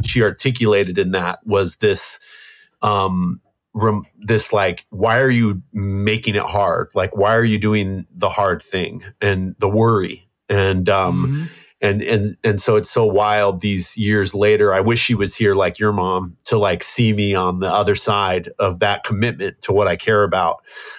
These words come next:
Speaker 1: Um, but I really feel a strong connection to that particular being in the world with "You're going to die" and what we do. Um, but to bring it back to my question,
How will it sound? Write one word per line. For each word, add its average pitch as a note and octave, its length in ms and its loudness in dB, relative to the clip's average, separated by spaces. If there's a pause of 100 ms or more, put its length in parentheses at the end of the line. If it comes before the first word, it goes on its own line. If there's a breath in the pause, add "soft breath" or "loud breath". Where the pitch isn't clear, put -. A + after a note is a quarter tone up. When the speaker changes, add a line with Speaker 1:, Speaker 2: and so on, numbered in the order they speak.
(160 loud breath)
Speaker 1:
Um, F#2+ 500 0
but G2 320 0 (680)
I A2+ 100 0
really A2+ 320 4
feel G2 640 2
a G#2+ 80 0
strong A2+ 380 0
connection G#2+ 540 -2
to G#2+ 120 -2
that F#2+ 280 0
particular G2+ 520 0
being G2+ 320 0
in G2+ 80 0
the F#2+ 80 -2
world F#2 480 2
with - 300 -2
"You're G#2 180 2
going F#2 200 2
to F2+ 40 -2
die" G2 300 0
and F#2+ 120 -2
what F#2+ 200 0
we G2+ 160 -2
do. F2+ 400 -2 (600 loud breath)
Um, F#2 460 0 (140)
but A2 200 0
to A#2 80 0
bring G#2+ 220 0
it G#2 100 0
back G#2 300 -2
to F#2+ 340 -2
my G2 260 -2
question, G2 640 -2